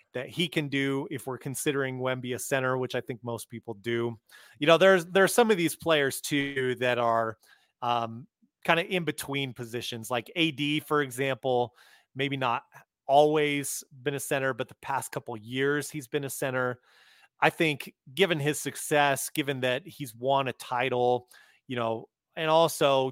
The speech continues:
trying to assume health in this scenario, I think it's fair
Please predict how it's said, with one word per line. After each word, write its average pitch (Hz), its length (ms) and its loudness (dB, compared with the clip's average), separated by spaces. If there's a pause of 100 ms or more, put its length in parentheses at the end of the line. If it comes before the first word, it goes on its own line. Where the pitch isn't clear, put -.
trying 170 300 2
to 147 80 4
assume 131 420 -2
health 131 540 2
in 131 120 -6
this 127 180 -6
scenario, 120 600 -4
I 127 140 -6
think 120 220 -10
it's - 120 -10
fair 110 380 -8